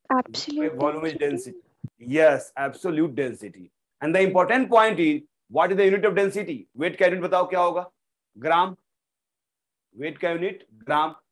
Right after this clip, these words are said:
Speaker 2: What is the density
Speaker 1: ग्राम।
Speaker 2: of volume? एमएल या लीटर? बोलो यहाँ पे, एमएल या लीटर?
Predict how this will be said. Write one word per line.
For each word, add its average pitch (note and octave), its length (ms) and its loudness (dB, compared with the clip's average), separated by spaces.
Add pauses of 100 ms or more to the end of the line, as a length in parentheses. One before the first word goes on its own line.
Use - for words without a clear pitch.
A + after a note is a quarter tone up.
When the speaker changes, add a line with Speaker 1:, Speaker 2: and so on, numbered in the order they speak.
(100)
Speaker 2:
What F3 140 2
is G#3 60 -2
the G#3+ 60 2
density B3+ 280 0
Speaker 1:
ग्राम। A#3+ 120 -12
Speaker 2:
of - 60 -20
volume? F#3+ 400 4 (800)
एमएल G#3 280 0
या B3+ 120 6
लीटर? D#3+ 360 -6
बोलो C#3+ 200 -4
यहाँ C#3+ 160 -2
पे, G#2 180 -18 (340)
एमएल F3+ 240 -2
या G#3 80 6
लीटर? F3 340 -2